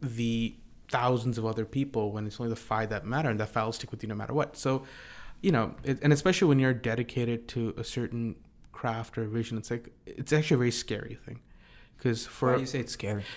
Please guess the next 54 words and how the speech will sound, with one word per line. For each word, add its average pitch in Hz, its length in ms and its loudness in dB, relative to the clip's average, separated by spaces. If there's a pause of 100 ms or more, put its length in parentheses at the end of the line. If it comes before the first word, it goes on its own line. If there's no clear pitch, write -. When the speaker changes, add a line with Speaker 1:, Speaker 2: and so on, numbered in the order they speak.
Speaker 1:
'cause 175 160 4
sometimes, 190 440 6
like, 139 140 4
you 135 200 2
just, 156 220 -2
like, 135 200 0
I, 143 180 6
my 151 100 6
mom 139 400 6
always 113 320 2
has 110 240 -2
this - 180 -10
problem 113 360 -2
with - 160 -12
me. 107 160 -10 (380)
Um, 107 340 -2
for - 100 -2
example, 113 260 4
I 110 80 4
always 113 260 2
ruin 113 160 0
movies 143 320 2
for 131 160 0
her. 120 340 0 (380)
Like, 120 120 -2
I'll 120 160 6
be 120 160 2 (100)
in 120 120 2
the 117 80 4
living 120 220 4
room 117 120 4
talking, 113 500 0
and 110 180 0
I 113 200 6
need 123 340 4
to 127 100 0
give 117 240 4
family, 110 380 -2
family 110 340 -4
time, 104 340 -8
right? 135 100 -6
Because 113 260 -2
at 104 60 -6
the 107 60 -2
end 107 80 -2
of 104 60 -4
the 104 120 -6
day, 104 200 -4 (320)
they 110 180 -2
are 107 300 -4 (160)
everything, 117 420 -4 (360)
in 123 60 -6
my 104 140 -4
opinion. 107 400 -10